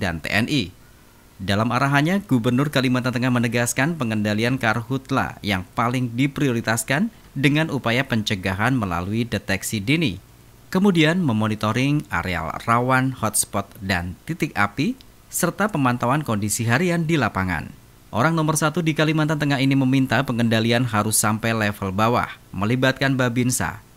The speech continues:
Babin Kamtipmas, kepala desa, tokoh agama, hingga tokoh masyarakat.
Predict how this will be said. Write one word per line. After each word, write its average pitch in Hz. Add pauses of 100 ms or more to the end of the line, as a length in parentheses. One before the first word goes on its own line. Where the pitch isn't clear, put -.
Babin 110
Kamtipmas, 104 (240)
kepala 185
desa, 147 (240)
tokoh 98
agama, 104 (320)
hingga 160
tokoh 104
masyarakat. 90